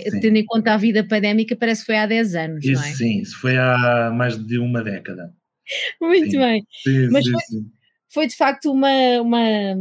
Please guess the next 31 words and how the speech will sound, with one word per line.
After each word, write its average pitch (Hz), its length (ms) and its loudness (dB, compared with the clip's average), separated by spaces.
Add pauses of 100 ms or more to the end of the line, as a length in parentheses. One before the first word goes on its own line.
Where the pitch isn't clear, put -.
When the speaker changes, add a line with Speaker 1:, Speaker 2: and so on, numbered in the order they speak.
(420)
Speaker 2:
foi 254 140 4
a 240 280 2
melhor 254 260 4
academia 240 760 2
de 180 40 -6
marketing 233 300 0
digital 214 460 -2
por 214 140 -2
onde 220 160 0
tu 220 100 -4
já 208 140 -2
passaste, 220 560 -4
porque 208 160 -14
só 196 120 -4
fizeste 190 400 -6
esta. 233 280 -8 (540)
Speaker 1:
Eu 113 80 -6
só 143 160 -2
fiz 127 240 -4
esta, 131 400 -6
mas 123 200 -4
não 123 140 -2
Speaker 2:
Pronto. - 140 2
Speaker 1:
precisei 123 240 -4
de - 80 -14
fazer 123 260 -4 (180)
mais, 110 380 -6
felizmente. 110 640 -4
<laughs> 175 560 -4
Speaker 2:
Muito 302 300 0
bem. 240 260 2